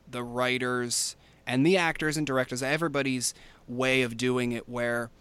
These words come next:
these characters, in theory, like, the actors aren't really separated.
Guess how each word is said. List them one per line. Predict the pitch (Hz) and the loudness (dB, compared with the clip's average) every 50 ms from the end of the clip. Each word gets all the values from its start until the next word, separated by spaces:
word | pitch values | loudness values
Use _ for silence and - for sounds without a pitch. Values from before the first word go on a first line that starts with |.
| - - - - - - - - _ _ _ _ | -20 -20 -20 -20 -20 -20 -20 -20 _ _ _ _
these | - 190 202 190 | -4 -2 0 2
characters, | - 240 262 294 311 285 - - 190 175 165 151 - - - - _ _ _ - _ _ - | 4 4 4 4 4 2 2 0 0 0 0 0 0 -2 -2 -6 _ _ _ -20 _ _ 2
in | 196 185 185 175 156 | 4 4 4 4 0
theory, | - - 196 214 214 190 156 143 | -4 -2 0 2 2 2 2 2
like, | 147 143 - | 0 0 -2
the | - 170 - - | -2 -4 -2 0
actors | 160 185 220 233 - - 160 147 139 135 131 - - - | 2 2 2 2 0 0 -2 0 0 0 -2 -4 -4 0
aren't | - 151 165 180 185 - - | 2 4 4 4 4 2 -2
really | 139 143 135 131 131 127 | -2 -2 0 0 0 0
separated. | - - - 156 - - 117 110 98 85 - - - - | 0 0 0 0 -2 -4 -6 -6 -6 -6 -8 -10 -14 -20